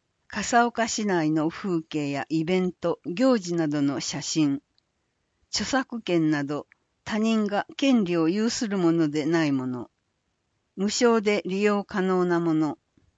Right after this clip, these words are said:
なお、写真は横二千ピクセル×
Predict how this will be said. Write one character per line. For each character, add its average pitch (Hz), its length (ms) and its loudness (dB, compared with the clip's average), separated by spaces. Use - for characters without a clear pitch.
な 220 220 0
お、 156 160 0
写 208 220 -6
真 202 380 -2
は 180 200 -2
横 196 460 -4
二 185 160 0
千 240 320 2
ピ - 160 -8
ク 233 100 -4
セ 180 200 -2
ル× 170 120 -4